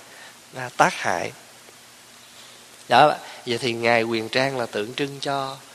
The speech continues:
cái, cái tinh thần từ bi, à, tiếng nói của con tim. Nhưng mà cái đó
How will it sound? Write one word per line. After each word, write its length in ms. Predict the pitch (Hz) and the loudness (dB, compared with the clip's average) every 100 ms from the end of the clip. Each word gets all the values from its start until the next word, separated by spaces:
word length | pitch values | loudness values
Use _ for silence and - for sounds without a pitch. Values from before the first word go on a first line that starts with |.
| - - - - - - - | -20 -20 -20 -20 -20 -20 -12
cái, 400 | 151 151 160 170 165 151 - - - - - - - | -6 -6 -6 -10 -12 -16 -20 -20 -20 -20 -20 -18 -14
cái 100 | - | -4
tinh 220 | 180 160 | -2 -2
thần 340 | 147 135 113 110 - - - - - - - | -4 -4 -6 -12 -20 -20 -20 -20 -20 -10 -4
từ 200 | 127 120 | -2 0
bi, 260 | 139 151 147 - - - - 131 | -2 -2 -8 -16 -20 -20 -20 -18
à, 160 | 117 120 - | -18 -18 -4
tiếng 220 | 147 160 | -4 0
nói 200 | 165 165 | 2 0
của 120 | 180 | -2
con 220 | 147 143 143 | -4 -6 -2
tim. 240 | 151 147 143 - - - - - - - - | -2 -2 -6 -20 -20 -20 -20 -20 -20 -20 -4
Nhưng 260 | 139 165 156 | 0 2 4
mà 280 | 131 120 117 | 4 2 -2
cái 100 | 151 | -4
đó 260 | 160 175 | -2 -2